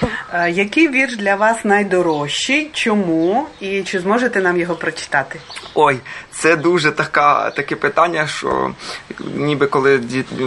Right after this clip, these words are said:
Speaker 2: маму запит-, запитують, яке, яка дитина найкраща, най-, найбільше любить дитину. Не знаю, вони мені всі однакові. То кожна різна ситуація спонукає щось написати. І переважно вони пишуться не так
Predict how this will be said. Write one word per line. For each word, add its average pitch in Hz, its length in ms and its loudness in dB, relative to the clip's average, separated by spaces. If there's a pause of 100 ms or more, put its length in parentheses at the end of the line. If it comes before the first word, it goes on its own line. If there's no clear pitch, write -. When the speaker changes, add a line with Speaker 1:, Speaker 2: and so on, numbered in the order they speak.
Speaker 2:
маму 139 440 2
запит-, 131 680 -4
запитують, 135 680 -2
яке, 135 500 0
яка 139 240 0
дитина 135 440 0
найкраща, 127 840 -2
най-, 135 360 2
найбільше 143 500 0
любить 120 360 -4
дитину. 113 360 -6 (340)
Не 180 120 4
знаю, 156 280 2
вони 165 240 -4
мені 160 280 -4
всі 151 480 -4
однакові. 139 840 0 (440)
То 131 760 2 (180)
кожна 127 600 2
різна 127 600 0 (600)
ситуація 143 1000 2
спонукає 127 680 -2
щось 127 300 -6
написати. 120 720 -4
І 120 60 -4
переважно 135 640 2
вони 131 320 -2
пишуться 131 600 -2
не 127 160 -2
так 127 180 -6